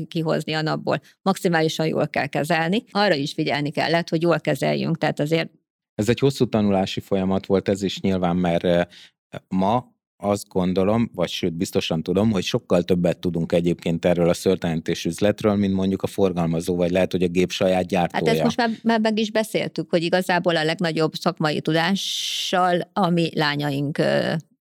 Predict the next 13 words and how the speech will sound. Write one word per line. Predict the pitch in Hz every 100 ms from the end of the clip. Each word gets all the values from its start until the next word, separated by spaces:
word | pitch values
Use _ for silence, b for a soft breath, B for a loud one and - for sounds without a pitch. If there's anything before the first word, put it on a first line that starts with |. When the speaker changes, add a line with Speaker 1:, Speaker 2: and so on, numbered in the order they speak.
| 170
Speaker 1:
ugye | 160
bírnak. | 160 170 185 214
Nem | 220 214
volt | 214 208
oktató | 190 - 156 160 147
már | 165 165 143
olyan, | 151 151 180
amikor | 165 - 160
volt | 165 147
kérdésünk, | - 156 160 180 - 208 208
külföldről | 175 160 160 156 160 156
kellett, | 156 151 151 156 _
ö, | 156